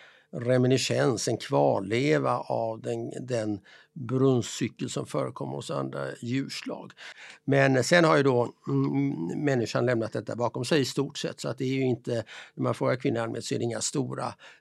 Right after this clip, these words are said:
eh, skillnader. Det kan vara lite ökat sexuellt intresse i, så här, kring ägglossning och sådär, men det är inga dramatiska grejer i stort sett, va?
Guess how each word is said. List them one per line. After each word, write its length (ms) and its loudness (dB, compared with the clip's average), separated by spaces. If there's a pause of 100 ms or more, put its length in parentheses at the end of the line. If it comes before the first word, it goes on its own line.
(120)
eh, 240 -4
skillnader. 480 -4
Det 60 -10
kan 160 -4
vara 120 -2
lite 540 -2
ökat 400 2
sexuellt 400 -6
intresse 440 -4
i, 160 -6
så 160 -8
här, 460 -8
kring 220 -4
ägglossning 480 -6
och 80 -8
sådär, 200 -6
men 140 -6
det 80 -4
är 60 -2
inga 280 -6
dramatiska 640 -6
grejer 400 -10
i 40 -8
stort 240 -6
sett, 220 -12
va? 80 -14